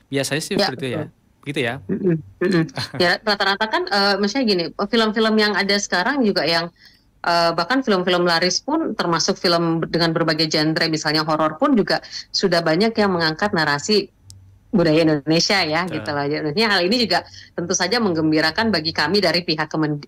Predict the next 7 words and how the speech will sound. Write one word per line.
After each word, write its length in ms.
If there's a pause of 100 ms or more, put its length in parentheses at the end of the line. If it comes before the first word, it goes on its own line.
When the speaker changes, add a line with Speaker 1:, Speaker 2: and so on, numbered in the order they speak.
Speaker 2:
eh, 240
Kemendikbud 520
Ristek, 400
ya, 200
karena, 400 (320)
ya, 80
secara, 400